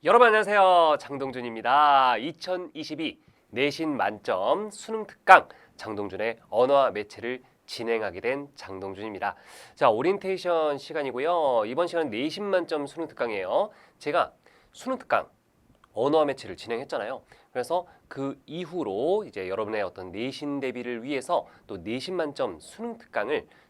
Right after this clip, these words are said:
준비해 보았습니다. 자, 그러면 이제 우리 강좌 소개 시간이니까 일단 대략적으로 이제 이 강좌가 어떤 강좌인지 말씀을 드려야 되겠네요. 자, 보시면은 강좌명은 다시 한번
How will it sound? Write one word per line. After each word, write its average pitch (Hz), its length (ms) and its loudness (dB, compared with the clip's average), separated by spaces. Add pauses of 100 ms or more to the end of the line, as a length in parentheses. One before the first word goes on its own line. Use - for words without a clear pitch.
준비해 127 400 -6
보았습니다. 135 600 -4 (320)
자, 180 140 2
그러면 180 240 2
이제 165 320 0 (160)
우리 127 120 -6
강좌 131 320 -4
소개 143 200 -10
시간이니까 120 600 -4 (200)
일단 - 240 -6
대략적으로 131 360 -6
이제 104 120 -8
이 151 160 -8
강좌가 123 600 -6 (220)
어떤 143 420 -4
강좌인지 98 640 -10
말씀을 95 460 -12
드려야 104 240 -6
되겠네요. 113 680 0 (640)
자, 78 440 -8 (100)
보시면은 175 800 -4 (880)
강좌명은 143 960 2
다시 - 240 -12
한번 143 340 0